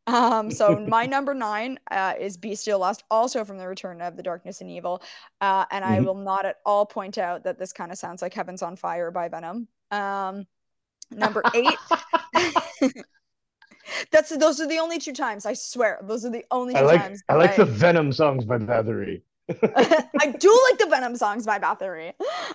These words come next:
Speaker 1: Um, legitimately though, like, those are the only two. Those are the only two. But I think that's also why I love them so much. Uh, okay. So,
Speaker 2: <laughs>
Speaker 1: uh, number eight is Hades from Self-Titled.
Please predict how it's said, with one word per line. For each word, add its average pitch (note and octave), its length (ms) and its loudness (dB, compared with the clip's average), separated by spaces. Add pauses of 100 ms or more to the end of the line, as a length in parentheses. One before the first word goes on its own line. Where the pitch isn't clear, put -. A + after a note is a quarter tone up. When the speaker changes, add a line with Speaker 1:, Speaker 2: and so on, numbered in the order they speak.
Speaker 1:
Um, A3+ 520 4 (100)
legitimately C4+ 580 2
though, D4 140 4
like, C#4+ 140 2
those C#4 180 4
are C#4 60 -2
the C4+ 100 0
only C4+ 200 -2
two. G#3 240 -6
Those G#3 160 -8
are A3+ 100 -4
the A3 160 -10
only G#3+ 160 -10
two. G3+ 120 -8
But G#3+ 180 -2
I C4+ 120 4
think C4+ 160 0
that's - 140 2
also A3+ 180 0
why G#3+ 160 2
I G#3+ 40 0
love F#3 180 -4
them G3 140 -8
so F#3+ 140 -6
much. D3+ 300 -8 (420)
Uh, A3 360 4
okay. A3 220 0 (340)
So, G3+ 640 6
Speaker 2:
<laughs> F#3 40 -10
Speaker 1:
uh, G3 260 2
number G3+ 440 -6
eight A3+ 360 -2
is F#3+ 220 -8
Hades B3+ 640 -6 (100)
from F#3+ 240 -10
Self-Titled. A#3 720 -2